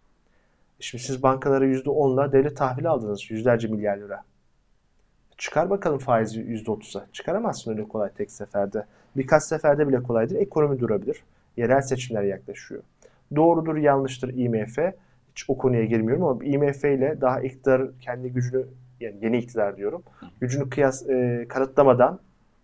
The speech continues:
anlaşma yapmak çok zor. Bürokrasi, yargı dönecek mi? Önce bir iktidarın rüştünü yerel seçimde ispat etmesini bekleyecek. Dolayısıyla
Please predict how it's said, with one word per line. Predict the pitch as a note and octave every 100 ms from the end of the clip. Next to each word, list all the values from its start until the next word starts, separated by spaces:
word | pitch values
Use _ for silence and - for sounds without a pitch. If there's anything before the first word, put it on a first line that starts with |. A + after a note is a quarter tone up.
| _ -
anlaşma | B2+ B2+ B2+ B2+
yapmak | A2 B2 B2+ B2+ -
çok | - C3
zor. | - A2 - - _ _ _ _
Bürokrasi, | C3+ E3+ E3 D#3+ - D#3+
yargı | D3 C#3+ C#3+ D3 D3 - - _ C3
dönecek | C3 C3 D#3 -
mi? | A#2+ C3+ _ _
Önce | A#2 A#2+
bir | C3
iktidarın | B2+ B2+ B2+ C3 B2
rüştünü | B2 B2+ B2+ B2 - -
yerel | B2 C#3 E3
seçimde | D3+ - B2+ A#2 A#2+ - -
ispat | - - E3+ C#3
etmesini | B2+ A#2+ B2 A2
bekleyecek. | G#2 A2+ A2 F#3+
Dolayısıyla | C#3+ E3 E3 F#3+ B2+